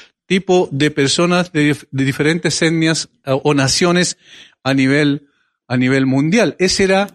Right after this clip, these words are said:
el alcance etnográfico. Por otro lado,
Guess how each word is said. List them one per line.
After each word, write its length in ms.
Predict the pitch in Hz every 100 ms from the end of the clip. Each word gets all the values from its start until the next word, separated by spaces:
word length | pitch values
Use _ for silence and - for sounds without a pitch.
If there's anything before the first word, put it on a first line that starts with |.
| _ _ _ _ _
el 140 | 151
alcance 640 | 151 160 - 175 190 - 170
etnográfico. 840 | 156 147 143 180 170 - 107 120
Por 140 | 160
otro 180 | 202 202
lado, 420 | 196 202 220 233